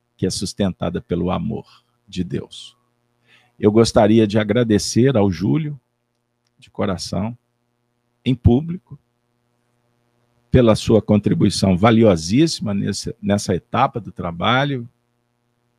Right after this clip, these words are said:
que com a sua participação tá inteirando aí quatro anos, né, Júlio? E nós vamos, é, na, na próxima semana,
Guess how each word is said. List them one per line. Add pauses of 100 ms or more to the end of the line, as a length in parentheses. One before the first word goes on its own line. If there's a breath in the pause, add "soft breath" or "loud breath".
(140)
que
com
a
sua
participação
tá
inteirando
aí (1300)
quatro
anos,
né,
Júlio? (2000)
E
nós
vamos, (840)
é, (720)
na,
na
próxima
semana,